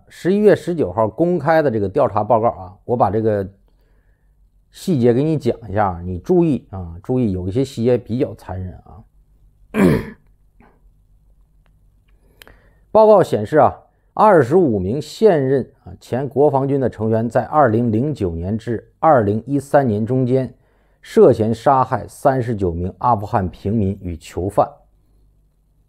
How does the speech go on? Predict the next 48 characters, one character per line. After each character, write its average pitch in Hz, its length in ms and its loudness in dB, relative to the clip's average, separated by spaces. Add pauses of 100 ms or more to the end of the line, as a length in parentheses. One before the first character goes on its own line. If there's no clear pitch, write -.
(560)
本 175 220 4
起 123 160 0
调 151 200 6
查 117 280 2
由 123 200 4
新 170 300 -6
南 156 220 4
威 160 100 6
尔 110 160 2
士 120 160 -6
州 135 180 2
最 143 240 0
高 135 240 4
法 85 240 -6
院 107 240 -2 (140)
啊 87 220 -16
法 92 260 -4
官 113 260 0 (760)
布 170 180 4
列 151 160 8
雷 95 260 -2
顿 196 300 2
主 90 160 -6
导， - 240 -8 (160)
耗 143 260 2
时 107 200 -2
四 - 180 -8
年 104 160 -2
半， 127 180 2 (480)
访 98 320 2
问 127 160 0
四 - 380 0
百 101 160 2
多 117 160 0
名 113 220 -2
证 131 280 2
人。 80 220 -10 (840)
报 185 160 4
告 165 120 6
指 117 140 2
出， - 340 -2 (280)
犯 190 320 2
案 175 160 0
的 143 80 0
军 160 200 -2
人 139 200 0
多 165 180 2
为 135 160 2